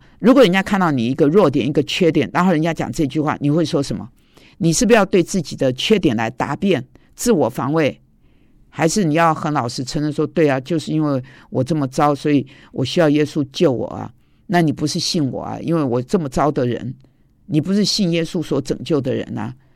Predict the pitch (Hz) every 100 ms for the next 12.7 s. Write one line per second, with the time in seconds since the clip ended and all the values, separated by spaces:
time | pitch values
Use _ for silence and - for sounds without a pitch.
0 | - 180 202 190 185 202 156 143 - 123
1 | 170 117 127 190 143 151 120 123 - 135
2 | 123 - 101 120 _ _ - 190 175 -
3 | 175 - 147 147 131 120 156 147 131 -
4 | 202 131 113 - 101 92 151 156 175 143
5 | 180 147 135 123 120 123 113 - 110 117
6 | 110 - _ - - - - 277 220 -
7 | 233 202 131 160 202 170 - - 233 226
8 | - 85 _ _ _ - - 139 107 139
9 | 139 151 - - 208 - 185 170 - 139
10 | 139 120 131 131 - 123 175 135 - _
11 | - 226 208 160 139 139 - 143 151 131
12 | 101 135 - 135 180 139